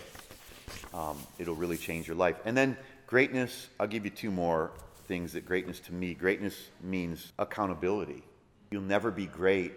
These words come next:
if you're not accountable. Like, if you're not, when I say accountability, it doesn't mean anybody owns you, or, uh, but it means that we're accountable. Like, on a football team,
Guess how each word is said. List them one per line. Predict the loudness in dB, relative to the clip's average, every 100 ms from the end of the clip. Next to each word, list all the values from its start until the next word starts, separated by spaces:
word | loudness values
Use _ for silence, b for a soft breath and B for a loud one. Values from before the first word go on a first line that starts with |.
| -6
if | -6 -4
you're | -2
not | 0
accountable. | -2 -4 -4 -2 -4 -6 -12 -14 -12
Like, | -6 -4 -6
if | -6
you're | -4
not, | 2 2 2 -6 -20 B B B B B B -12
when | -2
I | 0
say | 2 4 4
accountability, | 4 2 2 2 2 4 2
it |
doesn't | -2 -4
mean | -2 -2 -4
anybody | -4 0 2 0 -2 -14 -20 2
owns | 4 4 4 0 -4
you, | -2 0 0 0
or, | -2 -6 B B B B -6
uh, | -6 -4 -10 -10 -20 -20 -2
but | 0
it | 2
means | 0 2 0 0
that | -2 -2 -16 -20 -20 -20 -20 -20 -20 0
we're | 4
accountable. | 4 4 2 4 6
Like, | 4 4
on | 2
a | 0
football | 2 0 4 2
team, | 0 -4 -4 -4